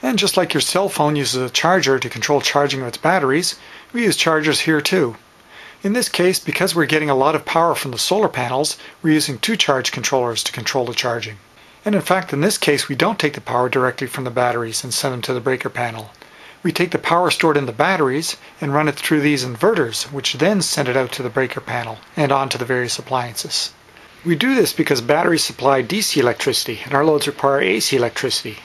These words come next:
The inverters convert from D C to A C. But here in southern Ontario, Canada, during some winters we might get an entire month without really good sunlight.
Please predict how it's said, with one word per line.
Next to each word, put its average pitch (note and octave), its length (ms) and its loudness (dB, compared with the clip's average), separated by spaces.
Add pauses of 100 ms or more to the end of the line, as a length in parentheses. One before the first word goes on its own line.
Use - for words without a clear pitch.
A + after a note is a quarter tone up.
(100)
The C3+ 80 -2
inverters D#3 480 2
convert B2+ 300 0
from A#2 160 -6
D E3+ 160 0
C F#3+ 440 -2
to D3+ 160 2
A E3+ 120 2
C. A2 320 -4 (520)
But - 120 -6
here B3+ 240 -4
in E3+ 80 -2
southern E3+ 420 2
Ontario, C#3+ 440 2
Canada, D3 580 0 (320)
during G3+ 220 2
some G#3 280 2
winters C#3+ 360 2
we C#3+ 240 2
might D3 260 0
get D3+ 180 2
an C#3+ 80 0
entire C#3+ 380 2
month D#3+ 340 0
without C#3+ 400 -2
really C#3+ 240 4
good B2+ 240 0
sunlight. E3 460 0